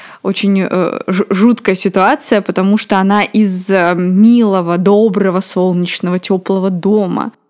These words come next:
где есть там отец любящий, где есть тёти, где есть вкусное варенье, эти соседские ребятишки, друзьяшки.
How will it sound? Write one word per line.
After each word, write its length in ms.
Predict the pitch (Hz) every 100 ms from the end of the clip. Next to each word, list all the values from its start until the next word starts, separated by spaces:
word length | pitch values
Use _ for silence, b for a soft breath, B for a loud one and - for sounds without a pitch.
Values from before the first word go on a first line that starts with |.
| _ _
где 500 | 185 185 185 190 196
есть 360 | 185 180 196 -
там 440 | 190 185 180 170
отец 560 | 180 202 - 175 175 -
любящий, 520 | 180 175 180 - 160
где 220 | 170 -
есть 380 | 165 185 214 -
тёти, 600 | - 202 190 180 - 180
где 240 | 170 180 190
есть 240 | 208 214
вкусное 420 | - 226 - 233
варенье, 720 | 214 226 214 208 185 175 170 175
эти 160 | 175
соседские 640 | - 208 220 208 - - 226
ребятишки, 520 | 220 - 233 - 220
друзьяшки. 840 | 214 226 214 214 196 196 - -